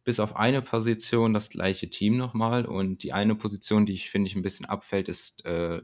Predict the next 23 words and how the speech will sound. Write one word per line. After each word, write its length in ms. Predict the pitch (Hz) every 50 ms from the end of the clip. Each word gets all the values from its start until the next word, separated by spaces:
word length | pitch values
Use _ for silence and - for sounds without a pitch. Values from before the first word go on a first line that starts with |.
| 117 -
Dudu, 280 | 110 110 107 110 101 92
also 200 | 82 82 82 80
Haidara, 580 | 82 82 80 85 87 95 92 95 101 104 - _ _ _ _ - _ _ _ _ _ _ _ _ _ _ _ - -
wo 120 | 104 98
es 100 | 98 -
mir 100 | 101 95
sehr 180 | 85 98 95 87
weh 120 | 95 104 104
tut, 240 | - 113 107 -
weil 420 | - 85 85 87 90 85 85 85 - -
Leute, 300 | - 85 85 82 85 82
die 280 | 87 87 90 85 85 90
m-, 260 | 87 82 82 - - -
häufiger 380 | 104 92 90 - 95 90 85 82
hören, 240 | 90 87 87 82
wissen, 280 | 87 92 90 - - 87
dass 260 | 85 82 - - -
Dudu 220 | - 95 92 95 90
vielleicht 380 | - - - 85 82 82 -
mein 120 | 80 82 85
Lieblingsspieler 760 | 85 92 90 - 107 110 107 - - - 110 101 107 104 95
ist. 400 | 98 113 120 - - - - - -
Ähm, 640 | - 85 87 90 92 90 92 92 92 95 - -